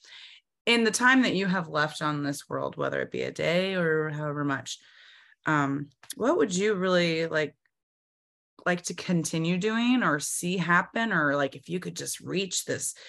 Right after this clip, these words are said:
make this happen, what are your, your big ol'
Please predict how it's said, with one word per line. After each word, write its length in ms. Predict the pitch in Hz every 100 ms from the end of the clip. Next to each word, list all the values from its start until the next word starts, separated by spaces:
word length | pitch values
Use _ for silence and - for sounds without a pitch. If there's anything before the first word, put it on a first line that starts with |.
| - - -
make 240 | 190 180 156
this 280 | 190 202 -
happen, 640 | 202 202 - 214 214 202
what 200 | 190 247
are 100 | 269
your, 360 | 214 170 156 156
your 260 | - 151 - _ _ _ _ -
big 180 | 170 156
ol' 440 | 151 147 147 143